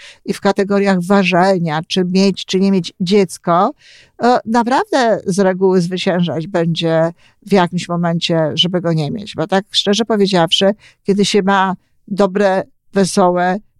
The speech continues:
pełne różnego rodzaju ciekawych wydarzeń życie, e, dwojga ludzi, to, to dziecko, wiadomo, wniesie sporo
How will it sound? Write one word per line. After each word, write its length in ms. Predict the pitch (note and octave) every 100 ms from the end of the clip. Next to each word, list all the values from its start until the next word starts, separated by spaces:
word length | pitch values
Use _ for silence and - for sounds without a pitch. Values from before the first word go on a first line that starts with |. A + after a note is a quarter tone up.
| -
pełne 500 | G3 F#3+ F#3+ F3+ D3+
różnego 420 | F3+ F3+ F#3+ F3+
rodzaju 360 | F3 F3+ F3 F3
ciekawych 440 | - - F#3 F3+
wydarzeń 520 | F#3 F3+ F3 F#3 E3 D#3+
życie, 640 | F#3 D#3 F#3+ - F3 D3+ G#3 _ - _ -
e, 320 | E3 D#3 D3+ -
dwojga 500 | F3+ E3 F#3 F3+ F3+
ludzi, 540 | E3 E3 E3 F3 G#3 A3
to, 440 | G#3 F#3+ F#3 E3+ A3 F#3+ - E3+ F#3+ -
to 140 | - G#3
dziecko, 600 | G#3+ G#3 - G#3+ G#3+ A3+ - - _
wiadomo, 640 | G3 A#3 B3+ D4 F#3+ F#3 _ _
wniesie 720 | - G#3 F3+ F#3 F#3 - D#3+
sporo 360 | E3 F3 E3